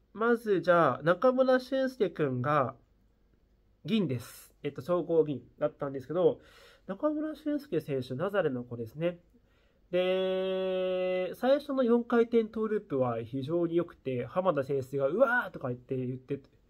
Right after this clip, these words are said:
「えー！」とか言って、<laughs> 言ってて、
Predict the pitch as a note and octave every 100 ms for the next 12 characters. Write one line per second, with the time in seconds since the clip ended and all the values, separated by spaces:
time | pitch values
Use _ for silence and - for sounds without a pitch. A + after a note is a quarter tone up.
0 | _ - - - C4 C#4+ A#3+ C#3+ - D3+
1 | A2+ - - - _ _ _ _ _ _
2 | - D3+ - D#3+ D3 A#3+ A3